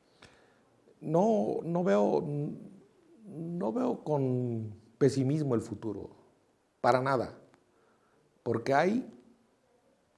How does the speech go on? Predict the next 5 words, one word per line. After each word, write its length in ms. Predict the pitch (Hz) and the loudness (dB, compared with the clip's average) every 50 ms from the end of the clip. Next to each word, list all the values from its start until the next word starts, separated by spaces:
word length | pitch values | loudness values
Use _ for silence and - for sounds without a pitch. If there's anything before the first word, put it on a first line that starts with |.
| _ | _
muchos 1120 | - 143 135 147 147 147 156 175 208 277 - - - - 220 220 214 - - - - - - _ _ _ _ _ _ _ _ _ _ _ _ _ _ _ _ _ _ _ | -16 -8 -4 0 2 4 4 4 4 4 2 0 -2 -4 -2 -2 -4 -6 -10 -12 -14 -16 -18 _ _ _ _ _ _ _ _ _ _ _ _ _ _ _ _ _ _ _
jóvenes, 760 | - - - 156 190 214 208 247 202 190 190 190 196 185 165 | -8 0 4 4 4 4 4 0 -2 -2 -2 -4 -4 -4 -6
muchas 920 | 170 170 190 202 202 - - - - - 180 180 185 - - 180 156 - - | -6 -6 -6 -6 -8 -8 -10 -10 -10 -6 -4 -4 -4 -2 -2 -2 -2 -2 -4
jóvenes, 800 | - - 185 208 233 226 214 220 214 196 202 - - - - - - - _ _ _ _ _ _ _ _ _ _ _ _ _ _ _ - | 0 0 0 0 0 -2 -4 -6 -8 -10 -10 -12 -16 -20 -20 -20 -20 -20 _ _ _ _ _ _ _ _ _ _ _ _ _ _ _ -6
eh, 1200 | - 69 67 69 69 64 69 69 65 65 65 64 64 - 71 - - 50 50 - - - - - | -4 -2 0 0 0 0 0 0 0 0 0 0 -2 -2 -4 -4 -6 -8 -10 -10 -10 -10 -10 -12